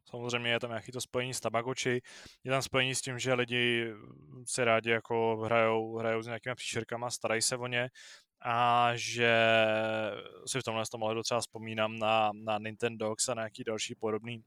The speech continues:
podobný hry, který vlastně s tímhle s tím, s tímhle s tím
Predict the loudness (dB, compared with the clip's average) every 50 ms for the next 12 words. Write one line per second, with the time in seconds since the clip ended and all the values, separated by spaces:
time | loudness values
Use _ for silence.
0 | _ _ -6 -6 -6 -6 -6 -8 -6 -4 -4 -4 -4 -4 -4 -4 -2 -2 -4 -4
1 | -4 -6 -8 -8 -8 -6 -6 -6 -4 -4 -6 -8 -10 -14 _ _ _ _ _ _
2 | _ _ _ _ _ _ _ -18 -14 -10 -8 -6 -6 -6 -6 -8 -10 -10 -14